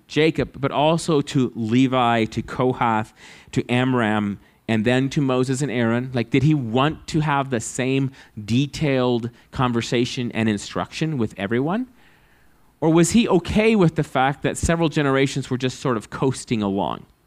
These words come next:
So this is, it's a question I'm asking because, like, in my own generations, when I look at my family, I feel like,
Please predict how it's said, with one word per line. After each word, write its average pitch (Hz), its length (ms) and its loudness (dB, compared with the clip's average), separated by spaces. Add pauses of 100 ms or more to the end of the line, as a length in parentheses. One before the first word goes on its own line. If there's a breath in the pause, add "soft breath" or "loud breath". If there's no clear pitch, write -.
(380 soft breath)
So - 100 -6
this 160 160 2
is, 156 260 0 (220 soft breath)
it's 135 160 -2
a - 60 -10
question 170 380 0
I'm 123 120 -2
asking 151 640 -2 (1200 loud breath)
because, 156 680 2
like, 127 160 0
in 139 100 0
my 131 120 0
own 165 320 2
generations, 127 680 0
when 120 120 -2
I 110 60 0
look 120 220 -2
at - 80 -4
my 120 440 0 (180 loud breath)
family, 113 560 0
I 117 80 -2
feel 127 180 -2
like, 120 260 0